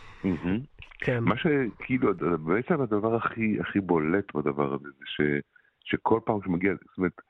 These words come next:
Speaker 1: שהדבר החדש הוא פשוט... איום קיומי.
Speaker 2: מהמם.
Speaker 1: <laughs> זאת אומרת שזה ממש שומט את הקרקע ואת ה-, לא, זו, זו,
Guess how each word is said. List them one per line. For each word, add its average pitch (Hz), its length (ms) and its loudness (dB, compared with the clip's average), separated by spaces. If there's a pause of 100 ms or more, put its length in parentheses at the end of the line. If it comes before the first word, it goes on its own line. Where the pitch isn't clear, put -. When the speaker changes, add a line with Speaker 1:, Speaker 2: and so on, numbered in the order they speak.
(380)
Speaker 1:
שהדבר 85 460 0
החדש 90 600 -2 (460)
הוא - 220 -10
פשוט... - 440 -2 (1120)
איום 127 600 2
קיומי. 117 480 4
Speaker 2:
מהמם. 110 220 2 (380)
Speaker 1:
<laughs> - 320 -6
זאת - 80 -4 (120)
אומרת 104 340 2
שזה 98 140 0
ממש 98 340 0
שומט 104 320 0
את 107 80 -4
הקרקע 107 360 -2
ואת 104 100 -2
ה-, - 40 0 (320)
לא, 104 200 2 (260)
זו, 90 120 2 (140)
זו, 95 80 -4